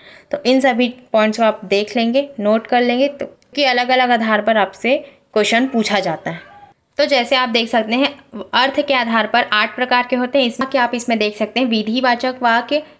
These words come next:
निषेधवाचक वाक्य, आज्ञादायक वाक्य और प्रश्नवाचक वाक्य। फिर नेक्स्ट आप इसमें देख सकते हैं विस्मयवाचक वाक्य, संदेहवाचक वाक्य,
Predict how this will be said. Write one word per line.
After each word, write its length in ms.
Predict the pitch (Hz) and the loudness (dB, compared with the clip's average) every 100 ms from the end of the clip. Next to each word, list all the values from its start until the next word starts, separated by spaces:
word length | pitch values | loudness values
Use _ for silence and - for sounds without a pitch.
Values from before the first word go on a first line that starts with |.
| _ | _
निषेधवाचक 920 | 220 240 277 262 294 262 208 208 262 269 | 0 2 2 2 2 2 0 2 0 0
वाक्य, 560 | 254 247 254 254 294 302 - _ _ _ _ | 0 2 0 -4 -6 -6 -12 _ _ _ _
आज्ञादायक 840 | 220 233 214 294 269 220 226 262 254 | 0 0 0 0 2 4 4 2 0
वाक्य 420 | 233 240 - 302 | 0 0 -2 -4
और 360 | - 220 247 | -2 0 2
प्रश्नवाचक 800 | 254 240 262 262 247 185 165 233 233 | 0 0 0 0 -2 -2 -2 -2 0
वाक्य। 300 | 175 - 175 | -2 -2 -14
फिर 180 | - - | -20 -6
नेक्स्ट 320 | 247 294 - | -4 -4 -2
आप 140 | 277 | 0
इसमें 260 | 277 269 262 | 0 0 0
देख 160 | 247 240 | 0 0
सकते 240 | 233 254 | -2 0
हैं 80 | 277 | -2
विस्मयवाचक 1160 | 214 226 - 247 269 277 226 - 262 269 311 320 - _ - | 0 0 0 -2 0 2 0 2 0 0 -6 -10 -16 _ -2
वाक्य, 480 | 214 233 233 302 330 - _ _ _ _ _ | 2 2 -2 -6 -6 -10 _ _ _ _ _
संदेहवाचक 840 | - 240 247 254 311 294 262 269 262 | -2 0 4 4 4 2 2 0 2
वाक्य, 460 | 240 240 247 311 | 2 0 -2 -4